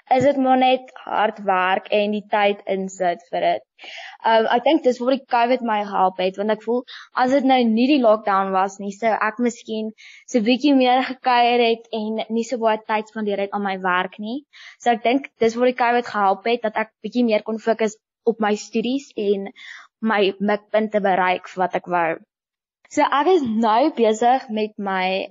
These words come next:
I S biologie en I S Engels. Um, ek het nooit my biologie op I G C S E gedoen nie.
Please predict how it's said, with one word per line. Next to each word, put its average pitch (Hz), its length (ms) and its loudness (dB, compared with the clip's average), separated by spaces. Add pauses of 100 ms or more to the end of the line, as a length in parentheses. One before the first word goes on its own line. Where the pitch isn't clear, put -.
(120)
I 220 300 2 (180)
S - 320 -8
biologie 202 920 -4
en 202 440 -2
I 202 480 0
S 196 200 -14 (120)
Engels. 214 480 -2 (640)
Um, 190 440 -2
ek 254 200 0
het 220 80 -6
nooit 233 240 0
my 214 300 0 (100)
biologie 214 400 0
op - 160 -18
I 208 160 2
G 202 240 -4
C 202 180 -4
S 196 140 -14
E 196 80 -8
gedoen 196 220 -14
nie. 254 180 -8